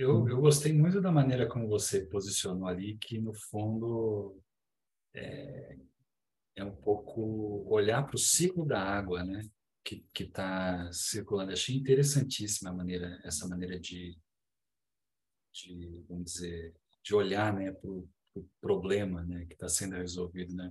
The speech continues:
Speaker 1: Porque aí você tá controlando a água, se ela tem que ter uma qualidade, certas características nesse, nesse ponto, tem que ter outras características nesse ponto, depois pra
Speaker 2: Uhum.
Speaker 1: o ambiente ela precisa ter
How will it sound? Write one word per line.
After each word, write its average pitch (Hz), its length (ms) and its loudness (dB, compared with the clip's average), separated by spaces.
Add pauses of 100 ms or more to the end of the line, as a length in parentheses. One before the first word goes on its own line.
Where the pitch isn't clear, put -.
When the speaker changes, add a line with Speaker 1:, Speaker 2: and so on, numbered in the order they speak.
Speaker 1:
Porque - 140 -16
aí 110 440 -10 (340)
você - 140 -8
tá 127 120 4
controlando 127 580 4
a 117 140 4
água, 135 480 4 (560)
se - 140 -8
ela 107 160 2
tem 117 120 -2
que - 80 -8
ter - 80 -2
uma 113 120 0
qualidade, 104 680 0 (260)
certas - 340 2
características 104 1000 0
nesse, 107 720 0
nesse 104 380 -2
ponto, 151 540 2
tem 120 220 -6
que 113 60 -16
ter 113 100 -4
outras 110 260 -2
características 101 640 -6
nesse 98 400 -8
ponto, 127 320 -2
depois 110 720 -2 (1080)
pra 101 240 0
Speaker 2:
Uhum. 120 380 10
Speaker 1:
o - 20 6
ambiente 117 500 -2
ela 123 140 0
precisa 120 340 -2 (120)
ter 117 380 -4